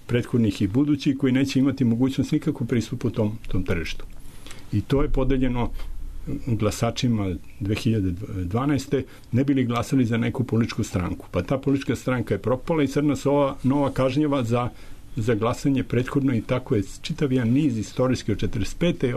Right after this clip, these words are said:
odnos kažnjavanja naroda za glasanje za prethodnu vlast. Ali ovde u, u, u delu penzijskog fonda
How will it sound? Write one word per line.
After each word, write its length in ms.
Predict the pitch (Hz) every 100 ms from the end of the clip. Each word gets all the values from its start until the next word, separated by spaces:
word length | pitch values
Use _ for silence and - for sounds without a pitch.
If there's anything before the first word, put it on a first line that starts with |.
| 135
odnos 320 | 131 135 -
kažnjavanja 480 | 139 120 131 143 127
naroda 340 | 131 131 123
za 100 | 120
glasanje 500 | 110 117 - 143 123 - - - -
za 300 | - 139 113
prethodnu 500 | - 117 107 120 131
vlast. 300 | 139 143 - - - - -
Ali 200 | 95 - -
ovde 280 | 139 143
u, 380 | 131 - 117 113 -
u, 240 | 104 101 - -
u 140 | 98
delu 360 | 101 127 113 - - - -
penzijskog 400 | 120 120 - -
fonda 480 | 143 165 160 143